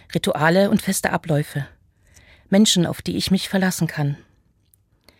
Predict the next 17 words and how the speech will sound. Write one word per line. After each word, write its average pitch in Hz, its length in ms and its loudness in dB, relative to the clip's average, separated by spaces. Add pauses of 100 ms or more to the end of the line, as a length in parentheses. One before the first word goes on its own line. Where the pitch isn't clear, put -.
(560)
In 165 120 4
dieser 226 260 4
schnelllebigen 202 600 4
Zeit 190 520 0
gibt - 220 -8
mir 185 60 2
das - 200 -2
Sicherheit. 151 600 -4 (1160)
Das - 180 -2
Wort 185 220 2
eines 170 260 2
Freundes 175 720 0
wird 185 180 -4
auch 165 100 -8
morgen 180 260 4
noch 147 160 -2
gelten. 147 380 -4